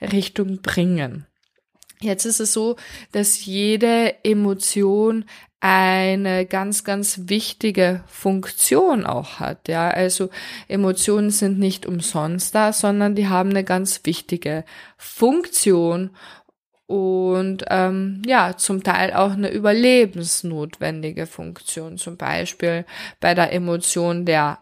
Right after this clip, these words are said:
Angst, ja, also die,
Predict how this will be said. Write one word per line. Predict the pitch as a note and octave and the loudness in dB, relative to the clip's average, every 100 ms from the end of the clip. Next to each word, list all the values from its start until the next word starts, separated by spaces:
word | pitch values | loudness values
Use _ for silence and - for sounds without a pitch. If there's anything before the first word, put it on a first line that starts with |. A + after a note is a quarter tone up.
| _ | _
Angst, | E3+ D#3 D#3 F#3+ A3 - - | 4 4 0 -4 -2 -2 2
ja, | F3 F#3 - - - | 4 4 0 -14 -4
also | F3+ F#3 F#3+ | 0 2 2
die, | F3+ F3+ F3+ F3 - | 0 0 0 0 -2